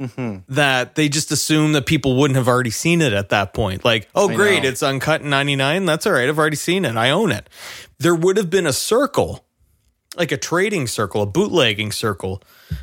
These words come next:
Speaker 2: of people who used to pass and trade tapes and copies.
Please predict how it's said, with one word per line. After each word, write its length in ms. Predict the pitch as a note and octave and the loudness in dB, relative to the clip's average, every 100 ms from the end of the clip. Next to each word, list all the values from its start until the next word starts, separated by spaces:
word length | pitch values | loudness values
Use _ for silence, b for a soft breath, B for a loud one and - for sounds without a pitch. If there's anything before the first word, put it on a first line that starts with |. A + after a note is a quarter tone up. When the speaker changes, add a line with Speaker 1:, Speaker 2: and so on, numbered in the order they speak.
| - | -6
Speaker 2:
of 120 | - | -2
people 260 | F3+ D#3+ D#3 | -2 2 2
who 80 | |
used 260 | D#3 C#3 - | 2 0 -2
to 60 | A#2 | -2
pass 420 | - A2 G2+ - | 0 2 0 -6
and 180 | C3 A#2 | -8 -6
trade 320 | A#2+ G2 F#2 | -2 -4 -2
tapes 500 | D#3+ D#3+ - - - | -2 -2 -2 -14 -10
and 160 | - - | -6 -2
copies. 560 | D#3 C3 E2+ - - | 0 -2 -8 -10 -14